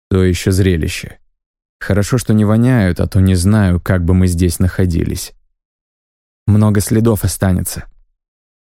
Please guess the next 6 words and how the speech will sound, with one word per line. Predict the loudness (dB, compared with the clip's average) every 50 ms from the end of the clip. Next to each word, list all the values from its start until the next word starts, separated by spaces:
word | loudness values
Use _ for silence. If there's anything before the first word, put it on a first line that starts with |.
| _ _ _ _ _ -6
«Тара | -2 0 0 2 2 2
не | 2 2 2
будет | 2 2 2 2 2 2 2
задавать | 0 2 2 0 0 0 0
вопросов?» | -2 0 0 0 -2 -2 -4 -8 -10 -12 -18 _ _ _ _ _ _ _ _ _ _
«Будет». | -2 0 2 4 4 2 2 2 0 -2 -4